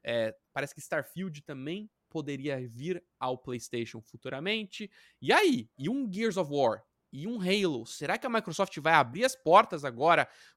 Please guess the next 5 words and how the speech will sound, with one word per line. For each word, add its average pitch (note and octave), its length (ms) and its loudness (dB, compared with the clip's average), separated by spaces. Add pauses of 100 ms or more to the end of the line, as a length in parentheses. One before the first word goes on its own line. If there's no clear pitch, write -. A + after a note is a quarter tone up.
(120)
pra, D#3+ 420 6 (140)
é, B2+ 480 -4
né, D3 360 -2
em-, C3+ 220 -14
embarcar C#3 720 2